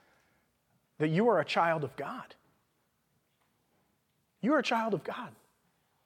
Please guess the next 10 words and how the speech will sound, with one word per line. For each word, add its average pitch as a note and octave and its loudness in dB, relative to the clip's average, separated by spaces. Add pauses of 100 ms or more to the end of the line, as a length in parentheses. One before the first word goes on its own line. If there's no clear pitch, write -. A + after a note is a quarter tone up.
(2750)
In F3+ 2
fact, C#4 6 (720)
you F#3+ 6
are - 4 (100)
in A#3+ 4
Christ. - -2 (280)
And G3+ 0
that G#3 2
has G3+ 4
a, F3+ 6